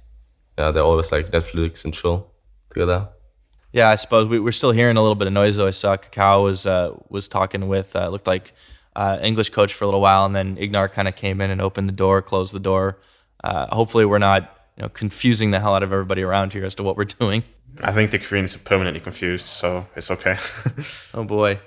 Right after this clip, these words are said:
Speaker 2: What about Hans, though? Like, I know some of his art's actually been hanging around. Uh, that feature just came out on him, uh, about a week ago about,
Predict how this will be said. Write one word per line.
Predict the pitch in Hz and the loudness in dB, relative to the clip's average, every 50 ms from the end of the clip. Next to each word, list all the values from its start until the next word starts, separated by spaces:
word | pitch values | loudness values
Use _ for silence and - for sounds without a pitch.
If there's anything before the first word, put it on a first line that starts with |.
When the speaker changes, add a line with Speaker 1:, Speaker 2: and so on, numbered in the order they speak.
| _ _ - | _ _ -8
Speaker 2:
What | - 127 147 | -2 -2 2
about | 151 175 151 | 4 4 4
Hans, | 117 117 120 156 208 156 | 4 2 0 0 -2 -4
though? | 120 107 98 98 | 0 2 2 4
Like, | 101 101 95 | 4 4 2
I | 104 | 2
know | 117 123 120 | 2 0 0
some | 113 - - - 123 | 0 -2 -2 -2 -2
of | 113 | 0
his | 117 123 120 | 0 0 2
art's | 117 113 127 127 - | 2 2 2 2 -2
actually | 113 101 - - 104 | -2 -2 -4 -6 -10
been | 98 98 | -8 -6
hanging | 101 107 107 107 101 101 | -4 -4 -4 -4 -2 -4
around. | 95 95 101 107 117 113 110 101 | -2 2 2 2 2 2 0 0
Uh, | 98 95 | 0 0
that | 95 98 98 95 - - _ _ _ _ - _ | 2 2 2 2 0 -10 _ _ _ _ -20 _
feature | - - 120 117 - 117 | -6 -4 -4 -4 -4 -4
just | 110 113 - - | -4 -4 -4 -2
came | - 110 104 104 | -2 0 2 2
out | 101 104 | 2 2
on | 98 95 | 2 0
him, | 98 101 101 110 113 110 107 | -2 -2 -2 -2 -2 -2 0
uh, | 101 101 98 92 | 0 0 0 0
about | 73 - 101 92 | 0 0 -2 -2
a | 95 | 0
week | 101 101 104 - | -2 -4 -6 -6
ago | - 117 110 110 | -4 -2 0 0
about, | 110 104 104 98 98 101 90 - | 0 2 2 4 4 2 2 -2